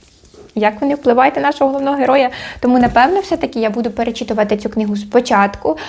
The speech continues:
і з таким уже спокійним серцем, спокійною головою читати, щоб повністю зануритись в цю історію. Ну і останній такий статистичний пунктик, який би я хотіла з вами тут обговорити: це скільки книжок мені було дано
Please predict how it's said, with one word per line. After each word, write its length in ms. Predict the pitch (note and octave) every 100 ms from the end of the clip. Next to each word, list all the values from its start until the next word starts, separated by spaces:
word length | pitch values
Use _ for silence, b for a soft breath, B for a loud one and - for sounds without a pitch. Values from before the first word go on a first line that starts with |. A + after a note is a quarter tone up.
| B -
і 80 |
з 60 | A3+
таким 460 | B3 B3 A#3+ A#3+ A#3
уже 200 | A3 G#3
спокійним 500 | - A3 A3+ G#3+ G#3
серцем, 360 | D4 D4+ C#4+
спокійною 480 | C4+ A3 G#3+ G#3 G#3
головою 420 | G#3 G3+ B3+ D4+
читати, 380 | D4+ A#3 A#3+ A#3+
щоб 420 | - G#3+ A3 G#3
повністю 360 | G#3+ A#3 B3+ G#3+
зануритись 540 | G#3 G3 G3+ G3+ G#3
в 40 | -
цю 120 | G3+
історію. 540 | G3 - G3 G3 G#3 - B B
Ну 100 | E4
і 120 | F4 C4+
останній 320 | C4+ C#4+ C4+
такий 260 | A3+ A3+
статистичний 640 | A3+ A3+ B3 - B3+ B3 A3
пунктик, 440 | G#3 B3 B3 A#3
який 240 | G#3 G#3 A3+
би 100 | G#3+
я 80 | G#3
хотіла 320 | G#3 A3 G#3+
з 40 |
вами 260 | G#3 G#3 G3+
тут 260 | G#3 G#3 -
обговорити: 720 | G#3+ G#3 G#3 A3 D4+ E4 D#4 B B B
це 100 | E4+
скільки 320 | E4+ D4+ -
книжок 460 | B3 A#3 A#3 B3 A#3+
мені 160 | G#3+
було 220 | G#3 G#3 G3+
дано 300 | G3+ G3